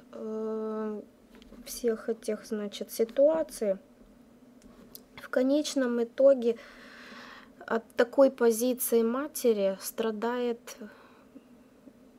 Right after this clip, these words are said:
не только её сын и невестка, страдает и она сама в конечном итоге, потому что, разлучив сына с любимой женой, она оставляет его,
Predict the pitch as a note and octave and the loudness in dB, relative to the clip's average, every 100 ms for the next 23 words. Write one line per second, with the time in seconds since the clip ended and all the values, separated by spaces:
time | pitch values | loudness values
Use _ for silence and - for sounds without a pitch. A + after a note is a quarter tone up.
0 | - A3+ A#3+ A#3 D4 D4 - A#3+ A#3 G#3 | -10 -2 -2 4 6 6 4 4 4 0
1 | G#3 - - G3 F#3 F3+ - - G3 G3 | -8 -8 -6 -4 -4 -8 -16 -14 -8 -6
2 | G3+ G3 G3 F#3 - - F#3 - A#3 A3 | -4 -6 -6 -6 -8 -14 -14 -12 -12 -6
3 | C4 C4 B3+ A#3 A#3 A#3 A#3 B3 B3+ C#4+ | -2 -2 -2 -4 -2 -2 -4 -6 -2 -4
4 | - A3+ G#3+ G3 - F#3+ F#3+ F#3+ - F#3 | -4 -4 -4 -4 -6 -8 -8 -8 -4 -4
5 | F3+ - G#3 - A3 A#3 A#3 A#3 A3 A3 | -4 -10 -12 -6 -4 -4 -4 -4 -4 -6
6 | - - - A3+ G#3+ A#3+ A#3 - A#3 A3+ | -14 -16 -6 -6 -2 -2 -2 -2 -2 -2
7 | - - - A#3 A3 G#3+ G#3 - G3 G#3 | -8 -12 -8 -4 -2 -4 -6 -10 -8 -4
8 | G#3 G3+ G3+ A#3 A#3+ D4+ D#4+ - - - | -4 -4 -6 -4 -4 -4 -6 -10 -20 -20
9 | - - - - A3 A3+ A#3+ - A3 G#3+ | -20 -20 -20 -8 -4 -2 -2 -6 -6 -2
10 | A3+ A3+ A3 G#3+ G#3 G3 A3 A3+ | 0 0 -2 -4 -8 -2 0 0